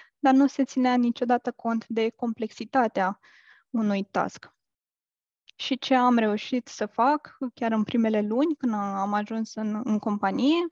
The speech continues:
am zis, „Ok, hai să, uh, facem o categorisire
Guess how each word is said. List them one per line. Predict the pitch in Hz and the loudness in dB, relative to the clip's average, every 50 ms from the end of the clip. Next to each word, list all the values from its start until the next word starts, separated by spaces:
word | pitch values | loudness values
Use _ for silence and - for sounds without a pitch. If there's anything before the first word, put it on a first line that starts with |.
| _ - - - - - - _ - | _ -14 -20 -20 -20 -20 -16 _ -2
am | 277 262 262 262 262 269 269 262 247 | 0 2 4 4 4 4 4 4 2
zis, | 285 294 302 - - - | 2 0 -2 -2 -4 -2
„Ok, | - 269 269 - - 269 269 285 285 262 | -2 -2 -2 -2 -4 -2 0 0 0 0
hai | 240 233 262 | 0 0 0
să, | - - - - 262 262 269 269 262 269 - | -2 -4 -2 0 2 4 4 4 2 0 -2
uh, | 269 254 240 247 247 247 247 254 247 247 240 247 247 _ _ | -4 -2 -2 0 0 0 -2 -2 -4 -6 -8 -10 -12 _ _
facem | - 269 269 - - 277 254 262 | -2 -2 -2 0 2 2 4 4
o | 262 262 | 2 2
categorisire | - - 285 277 - 262 254 233 233 220 226 - - - 202 185 - 240 320 - | -2 -4 -6 -2 -2 -2 0 0 -2 -2 -2 -8 -10 -6 -6 -4 -2 -2 -4 -4